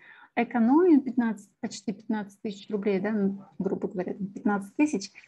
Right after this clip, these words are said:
и попробовать все люксовые линейки компании за первые четыре каталога знакомства вообще с компанией.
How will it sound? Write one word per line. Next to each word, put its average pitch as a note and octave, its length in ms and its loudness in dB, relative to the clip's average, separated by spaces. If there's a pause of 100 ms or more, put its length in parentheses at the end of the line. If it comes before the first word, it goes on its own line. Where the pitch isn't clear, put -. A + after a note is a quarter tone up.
(120)
и A3+ 80 2
попробовать A#3+ 680 2
все B3 320 0
люксовые G#3+ 500 0
линейки G#3+ 300 -2
компании A3+ 480 2
за G#3 380 -2
первые G#3+ 420 0
четыре - 280 -6
каталога G#3+ 420 -2
знакомства G3 640 -6
вообще F#3+ 260 -10
с - 60 -18
компанией. F#3+ 560 -4